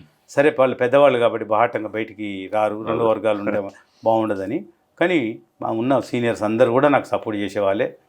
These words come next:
Speaker 1: తప్పకుండా వాళ్ళు మనస్ఫూర్తిగా నన్ను దీవిస్తున్నారు. వాళ్ళు వస్తారు,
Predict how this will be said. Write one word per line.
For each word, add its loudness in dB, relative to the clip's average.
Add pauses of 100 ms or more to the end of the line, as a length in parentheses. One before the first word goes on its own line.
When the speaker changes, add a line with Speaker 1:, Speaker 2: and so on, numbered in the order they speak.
(420)
Speaker 1:
తప్పకుండా 4
వాళ్ళు 2
మనస్ఫూర్తిగా -2
నన్ను 0
దీవిస్తున్నారు. -4 (500)
వాళ్ళు 4
వస్తారు, 4